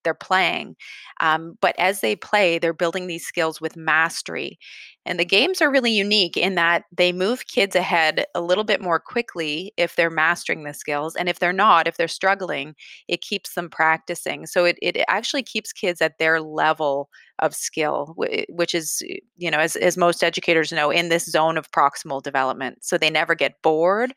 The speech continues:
or frustrated. Um, so, so that's kind of the magic of the game. Um, and we've done studies, quite significant studies, that show that if kids play about thirty minutes per week,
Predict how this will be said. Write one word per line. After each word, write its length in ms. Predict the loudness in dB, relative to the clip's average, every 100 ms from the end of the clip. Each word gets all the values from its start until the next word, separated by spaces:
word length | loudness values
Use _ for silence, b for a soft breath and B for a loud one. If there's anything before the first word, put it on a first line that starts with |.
| B B B B
or 200 | 0 0
frustrated. 800 | 2 0 0 -2 -2 -2 -2 -2 -6 -6
Um, 440 | -2 0 0 -2 -6
so, 220 | -4 -4 -6 -10
so 260 | -2 0 0 2
that's 240 | 2 2
kind 160 | -2 -2
of 60 | -2
the 60 |
magic 520 | -2 2 2 0 -2
of 160 | -4 -4
the 80 | -4
game. 340 | -2 -4 -4 -10 B B B B B
Um, 340 | 2 2 0 -2
and 160 | -2 0
we've 180 | -2 2
done 280 | 0 0
studies, 840 | -4 -4 0 0 0 -4 -8 -10 -12 _
quite 360 | 0 0 0 -6
significant 680 | -8 -6 -2 -4 -4 -8 -10
studies, 480 | -4 -4 -2 -8 -2
that 180 | 0
show 480 | 0 0 2 2 2
that 140 | 0 0
if 140 | -2
kids 300 | -4 -4 -4 -6
play 440 | -2 0 0 -2
about 240 | -2 -4 -6 _
thirty 300 | 0 0 0
minutes 340 | -2 -2 -4 -8
per 220 | -6 -6
week, 420 | -4 -8 -8 -12